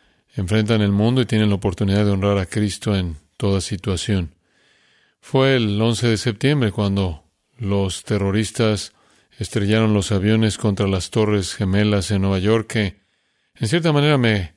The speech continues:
catapultó a un nuevo mundo. Había estado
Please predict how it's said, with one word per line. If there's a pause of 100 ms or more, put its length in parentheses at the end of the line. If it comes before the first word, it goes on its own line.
catapultó
a
un
nuevo
mundo.
Había
estado